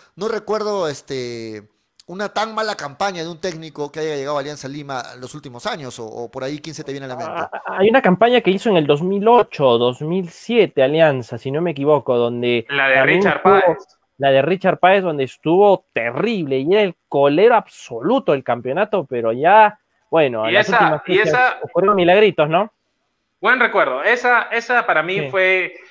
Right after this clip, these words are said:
Speaker 3: eh, de la década, desde el dos mil en adelante, la peor campaña de Alianza. ¿Por qué? Porque Richard Páez llegaba de
Speaker 1: Empa-,
Speaker 3: ser el
Speaker 1: empató
Speaker 3: entrenador
Speaker 1: Madrid,
Speaker 3: de las
Speaker 1: ¿no?
Speaker 2: Sí.
Speaker 3: Eh, empató, sí. Eh,
Speaker 1: Y terminó el partido.
Speaker 3: Richard Páez, ¿terminó el partido? No, ya. Bueno,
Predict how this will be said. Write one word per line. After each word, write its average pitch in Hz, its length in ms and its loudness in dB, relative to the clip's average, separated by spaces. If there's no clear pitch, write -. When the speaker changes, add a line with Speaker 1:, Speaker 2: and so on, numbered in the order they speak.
Speaker 3:
eh, 143 300 0
de 147 120 0
la 151 120 2
década, 165 400 -4
desde 131 260 -10
el 131 80 -10
dos 131 140 -8
mil 170 220 -6
en 156 100 -6
adelante, 147 460 -4
la 135 120 0
peor 139 220 0
campaña 139 340 0
de 127 60 0
Alianza. 117 420 -4
¿Por 117 200 -6
qué? 139 320 -2
Porque 139 300 0
Richard 202 440 0
Páez 196 640 0
llegaba 170 580 0
de 147 100 -6
Speaker 1:
Empa-, 147 80 -4
Speaker 3:
ser 175 180 -6
el 160 100 -4
Speaker 1:
empató 147 260 -2
Speaker 3:
entrenador 175 240 0
Speaker 1:
Madrid, 175 120 0
Speaker 3:
de 170 80 2
las 135 260 -2
Speaker 1:
¿no? - 60 -20
Speaker 2:
Sí. 175 340 -2
Speaker 3:
Eh, 143 440 2
empató, 156 460 2
sí. 147 420 -6
Eh, 135 720 0
Speaker 1:
Y 135 100 -16
terminó 160 340 -6
el 175 60 -6
partido. 175 160 0
Speaker 3:
Richard 214 220 0
Páez, 220 320 0
¿terminó 185 220 -2
el 247 40 -4
partido? 349 260 -4
No, 220 100 -12
ya. 131 160 -6
Bueno, 147 260 -2